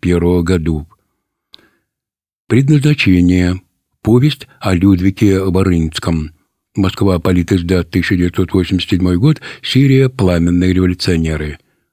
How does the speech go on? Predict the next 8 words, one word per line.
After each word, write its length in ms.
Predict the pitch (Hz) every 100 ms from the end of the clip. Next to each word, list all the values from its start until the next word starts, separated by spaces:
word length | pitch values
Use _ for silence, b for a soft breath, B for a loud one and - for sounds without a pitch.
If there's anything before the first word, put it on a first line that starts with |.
| _
"Снюсь" 640 | - 101 95 92 85 - - _ -
и 100 | 101
другие 440 | 92 85 101 107
повести. 640 | 101 98 85 82 - 90 80 B B
Плоскопечатные 920 | 104 101 107 101 98 107 95 98 104
издания. 560 | 92 92 85 82 82 80
Санкт-Петербург, 880 | 98 92 - 92 98 90 90 85
издательство 600 | 92 87 87 95 - 90